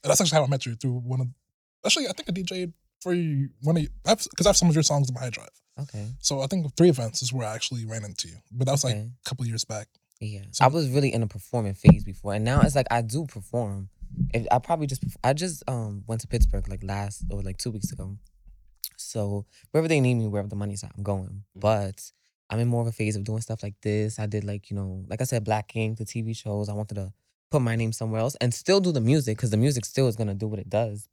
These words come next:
Speaker 2: But, you know, you need a little more content, I guess you could say.
Speaker 3: Okay. So at, at this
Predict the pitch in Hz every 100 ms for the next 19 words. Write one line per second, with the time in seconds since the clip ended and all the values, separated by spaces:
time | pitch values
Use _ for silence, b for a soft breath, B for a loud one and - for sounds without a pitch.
0 | - 95 92 - _ _ _ _ 101 101
1 | 98 98 98 90 - 98 95 92 95 90
2 | 98 - _ 127 107 - 90 101 98 -
3 | - - - 120 _ _ _ - - 87
4 | 82 87 - 92 - 80 85 - 85 110
5 | 123 -